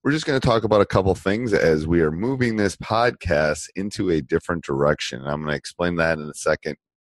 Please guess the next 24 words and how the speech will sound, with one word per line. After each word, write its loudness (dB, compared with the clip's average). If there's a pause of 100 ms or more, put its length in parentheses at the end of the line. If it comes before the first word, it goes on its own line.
(240)
First 2
thing 0
I 2
would -2
like 0
to -16
do 0 (760)
is 0
thank -2 (100)
everybody 4 (640)
that 4
has 2
listened 2
to -2 (120)
all 4
the 0
podcasts 0
up -2
to -6
this -4
point. -8 (420)
Um, -4 (140)
I 2
am 0